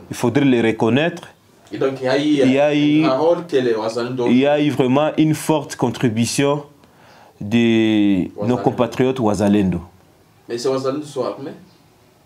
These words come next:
Speaker 1: Les Wazalendo, jusque-là,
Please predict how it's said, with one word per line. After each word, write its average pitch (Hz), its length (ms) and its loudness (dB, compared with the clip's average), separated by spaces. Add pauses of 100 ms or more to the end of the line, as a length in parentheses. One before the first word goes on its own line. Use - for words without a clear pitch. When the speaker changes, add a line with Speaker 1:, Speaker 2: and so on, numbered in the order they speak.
(420)
Speaker 1:
Les 120 80 2
Wazalendo, 196 960 2 (920)
jusque-là, 127 880 2